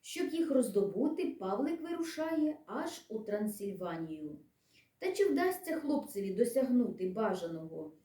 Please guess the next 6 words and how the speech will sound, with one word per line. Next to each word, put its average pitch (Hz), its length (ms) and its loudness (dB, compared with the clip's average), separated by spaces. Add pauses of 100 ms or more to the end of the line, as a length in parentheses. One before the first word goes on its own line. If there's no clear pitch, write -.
(300)
І 277 140 6
що 285 420 2
змусить 220 760 2
Олексу 185 520 -2
Довбуша 185 800 -4 (300)
вийти 202 680 2